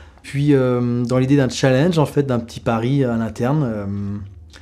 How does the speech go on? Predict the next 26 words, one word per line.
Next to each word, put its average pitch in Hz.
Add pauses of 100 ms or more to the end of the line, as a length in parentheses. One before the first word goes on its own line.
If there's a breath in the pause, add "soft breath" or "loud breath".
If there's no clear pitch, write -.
(400 loud breath)
on 110
a 107
mis 113
le 120
pari 113
sur 139
la 120
table 143
de 131
passer 131
le 165
concours 143
de 131
prof. -
Et 120
si -
je 120
l'obtenais, 117
euh, 113 (460 loud breath)
j'avais 123
pour 127
récompense 117
un 131
magnum 127
de 123
champagne. 104